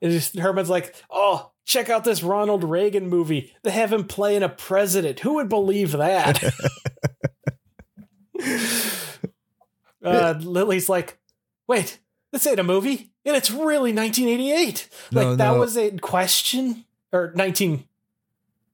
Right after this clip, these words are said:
Speaker 1: yeah,
Speaker 2: Yeah,
Speaker 1: nineteen eighty-eight.
Speaker 2: yeah, yeah, yeah. Uh,
Speaker 1: And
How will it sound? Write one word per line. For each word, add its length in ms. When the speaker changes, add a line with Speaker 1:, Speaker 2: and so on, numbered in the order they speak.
Speaker 1:
yeah, 180
Speaker 2:
Yeah, 60
Speaker 1:
nineteen 300
eighty-eight. 440
Speaker 2:
yeah, 120
yeah, 80
yeah. 260
Uh, 220
Speaker 1:
And 180